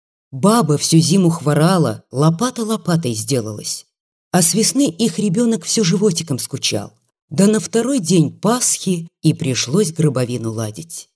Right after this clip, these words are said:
«Не тужи, еще трое остались у тебя, хватит»,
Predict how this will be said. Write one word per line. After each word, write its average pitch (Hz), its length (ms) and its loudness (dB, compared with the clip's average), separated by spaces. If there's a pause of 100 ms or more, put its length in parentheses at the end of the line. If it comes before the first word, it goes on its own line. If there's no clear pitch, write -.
(540)
«Не 190 160 4
тужи, 165 400 2
еще 165 580 4
трое 240 380 4
остались 170 500 2
у 135 40 -4
тебя, 110 360 -4
хватит», 214 880 -4